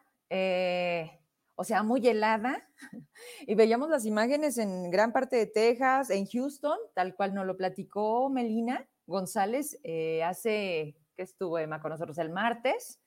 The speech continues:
Eh, nos decía que había alerta, ¿verdad? Sobre, pues, mucho frío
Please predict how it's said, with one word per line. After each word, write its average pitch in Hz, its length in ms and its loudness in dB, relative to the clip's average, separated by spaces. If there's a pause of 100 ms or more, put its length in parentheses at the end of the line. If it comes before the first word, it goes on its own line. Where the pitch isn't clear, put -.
(680)
Eh, 175 440 8
nos 185 140 0
decía 196 380 4
que 254 420 4
había 196 920 2 (720)
alerta, 185 520 2
¿verdad? 160 300 -2 (600)
Sobre, 165 960 2
pues, - 460 2 (220)
mucho 269 540 2
frío 156 420 -8